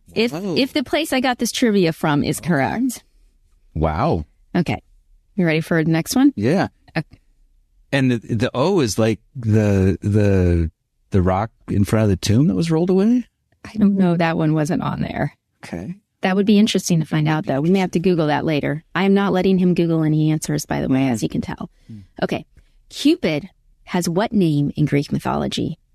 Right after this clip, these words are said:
Speaker 1: Our daughter Ava would know this.
Speaker 2: Cupid is Aristophanes.
Speaker 1: It's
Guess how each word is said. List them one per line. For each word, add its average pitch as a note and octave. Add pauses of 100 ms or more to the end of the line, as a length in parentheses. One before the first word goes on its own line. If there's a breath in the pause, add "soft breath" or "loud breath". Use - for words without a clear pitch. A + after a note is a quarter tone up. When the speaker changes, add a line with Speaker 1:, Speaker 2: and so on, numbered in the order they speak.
(300)
Speaker 1:
Our F3
daughter G3
Ava D3+
would C#3+
know C3+
this. -
Speaker 2:
Cupid E3
is A2+ (920)
Aristophanes. F2+ (460)
Speaker 1:
It's -